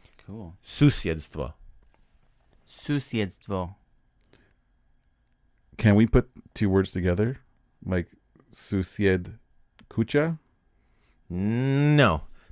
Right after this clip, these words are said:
Speaker 2: That would work in German, not in
Speaker 3: Mm.
Speaker 2: Croatian.
Speaker 3: Gotcha.
Speaker 2: Yeah, there's w-, German words where you
Speaker 3: So
Speaker 2: put
Speaker 3: how do you, how would you say neighbor's house?
Speaker 2: Oh, uh,
Speaker 3: It's different, different episode?
Speaker 2: Yeah, the ku-, kuća od susjed.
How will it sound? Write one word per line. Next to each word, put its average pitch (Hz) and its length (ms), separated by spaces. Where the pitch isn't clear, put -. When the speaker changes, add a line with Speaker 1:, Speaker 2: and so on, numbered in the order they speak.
Speaker 2:
That 147 160
would 185 180
work 156 220
in 113 140
German, 135 460
not 104 220
in 95 80
Speaker 3:
Mm. - 40
Speaker 2:
Croatian. - 480
Speaker 3:
Gotcha. 90 380
Speaker 2:
Yeah, 90 200
there's 95 200
w-, 123 160
German 123 320
words 113 200
where 98 80
you 101 100
Speaker 3:
So 107 80
Speaker 2:
put 107 80
Speaker 3:
how 120 80
do 131 80
you, 127 200
how 117 100
would 113 100
you 107 80
say 107 120
neighbor's 92 380
house? 85 460
Speaker 2:
Oh, 87 340
uh, 80 340
Speaker 3:
It's - 80
different, 98 420
different 110 260
episode? 117 360
Speaker 2:
Yeah, 90 260
the 120 180
ku-, - 120
kuća 147 500
od 110 180
susjed. 82 600